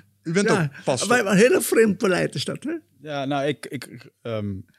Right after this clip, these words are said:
Speaker 3: eh, ik ga zelf af en toe naar Indianenstammen in de Amazone.
Speaker 2: Wat?
Speaker 3: Ik ga zelf af en toe naar Indianenstammen in de Amazone.
Speaker 2: Ja?
Speaker 3: Eh, waar, waar niks is,
Speaker 2: Ja?
Speaker 3: maar wel één ding, en dat is familie. En daar zorg je gewoon voor elkaar.
Speaker 2: Ja.
Speaker 1: Ja.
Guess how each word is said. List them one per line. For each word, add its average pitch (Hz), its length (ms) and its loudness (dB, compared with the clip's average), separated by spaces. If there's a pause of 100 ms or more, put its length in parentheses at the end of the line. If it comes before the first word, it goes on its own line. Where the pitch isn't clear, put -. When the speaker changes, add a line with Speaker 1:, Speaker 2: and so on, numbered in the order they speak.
(100)
Speaker 3:
eh, 107 260 -14
ik - 200 -20
ga 117 220 -16
zelf 120 220 -2
af 127 140 -4
en 113 60 -10
toe 127 100 -2
naar 120 120 -2
Indianenstammen 117 720 -2
in 104 80 -6
de 107 60 -6
Amazone. 110 560 -2 (220)
Speaker 2:
Wat? 269 180 -14 (340)
Speaker 3:
Ik - 80 -20
ga 120 100 -16
zelf 135 240 0
af 127 180 -6
en 135 60 -10
toe 147 120 -4
naar 143 120 -2
Indianenstammen 139 800 0
in 120 120 -2
de 127 60 -4
Amazone. 123 680 -4 (200)
Speaker 2:
Ja? 254 160 -20 (120)
Speaker 3:
Eh, 104 120 -18
waar, 113 540 -8 (220)
waar 113 180 -6
niks 156 280 0
is, 123 340 -4 (200)
Speaker 2:
Ja? 196 140 -18 (140)
Speaker 3:
maar 107 180 -10
wel 135 360 2
één 147 220 2
ding, 143 240 2
en 110 80 0
dat 131 140 0
is - 60 -6
familie. 143 520 -2 (260)
En 110 120 -14
daar 110 160 -6
zorg 170 220 -2
je 196 60 -4
gewoon 160 220 -2
voor 120 120 -2
elkaar. 101 340 -6 (120)
Speaker 2:
Ja. - 200 -18 (680)
Speaker 1:
Ja. 139 220 -12